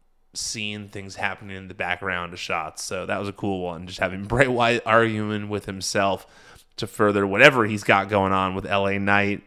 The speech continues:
and Uncle Howdy and whatever, whatever, whatever, whatever other voices he has in his head.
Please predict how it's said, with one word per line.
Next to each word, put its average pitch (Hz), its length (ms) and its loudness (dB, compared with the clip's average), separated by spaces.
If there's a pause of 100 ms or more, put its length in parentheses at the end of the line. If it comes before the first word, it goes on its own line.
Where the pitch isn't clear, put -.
and 92 160 -4
Uncle 101 240 -8
Howdy 101 500 2
and 85 160 -10 (760)
whatever, 120 520 10
whatever, 156 600 6
whatever, 160 500 6 (320)
whatever 143 880 -2 (300)
other 120 480 2 (220)
voices 101 640 -6 (300)
he - 140 -14
has 92 380 -2
in 90 120 -6
his 92 100 -8
head. 82 360 -4